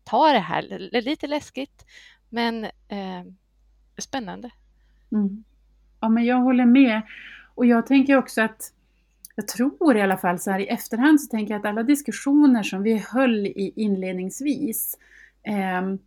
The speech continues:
Speaker 2: alltså mellan varann, på, på liksom ko-, kollegialt och de, de kollegor ute i landet som vi pratade om innan vi riktigt visste vad det skulle bli. Jag tänker att,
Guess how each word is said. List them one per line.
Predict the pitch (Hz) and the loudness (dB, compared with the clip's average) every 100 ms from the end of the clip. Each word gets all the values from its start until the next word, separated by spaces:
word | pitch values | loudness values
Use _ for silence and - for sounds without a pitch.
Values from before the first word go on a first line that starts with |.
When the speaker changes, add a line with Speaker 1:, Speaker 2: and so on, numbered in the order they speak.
| _ - | _ -14
Speaker 2:
alltså | - 240 | -8 4
mellan | 254 294 240 226 | 8 8 6 2
varann, | 226 220 320 392 190 185 - | 0 0 0 0 -4 -8 -6
på, | 262 262 - _ | -4 -4 -6 _
på | 254 240 | -4 -2
liksom | 240 240 233 220 - | -4 -2 -4 -4 -12
ko-, | - - 233 | -10 -8 -8
kollegialt | - 254 247 220 233 233 247 247 247 247 | -4 -2 0 0 0 0 0 0 -2 -4
och | - 220 _ - | -8 -8 _ -10
de, | 190 214 208 214 | -6 -4 -4 -8
de | 190 220 208 | -8 -6 -6
kollegor | 202 220 208 196 185 196 | -6 -8 -6 -6 -4 -6
ute | 202 | -4
i | 196 | -2
landet | 226 233 220 214 | 0 0 0 -4
som | 196 | -10
vi | 185 | -10
pratade | - 185 180 190 | -6 -8 -6 -6
om | 190 | -4
innan | 180 185 | -6 -6
vi | 185 | -8
riktigt | 196 - 185 | -8 -14 -12
visste | 185 - 180 | -12 -12 -14
vad | 180 | -14
det | |
skulle | - - 190 | -12 -10 -8
bli. | 226 277 | -2 -2
Jag | 208 202 | -2 -2
tänker | 240 240 | -2 0
att, | 214 214 | -4 -6